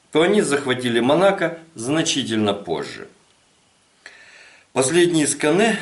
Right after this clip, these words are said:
старшей ветви, исчез из Венеции лет за тридцать до падения республики. Он был осужден за более или менее преступные преступления.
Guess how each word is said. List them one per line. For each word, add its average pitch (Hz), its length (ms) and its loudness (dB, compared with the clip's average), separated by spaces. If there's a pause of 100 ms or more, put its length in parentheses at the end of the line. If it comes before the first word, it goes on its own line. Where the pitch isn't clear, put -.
старшей 113 540 0
ветви, 104 460 0
исчез 180 420 -2
из 110 140 -4
Венеции 135 480 0
лет 147 240 0
за 151 220 2
тридцать 147 680 -4
до 98 80 -4
падения 98 500 0
республики. 80 760 -8 (220)
Он 208 220 -2
был 117 160 2
осужден 113 540 0
за 107 100 0
более 113 400 2
или 95 140 0
менее 110 580 0 (260)
преступные 101 1040 -4 (220)
преступления. 87 920 -6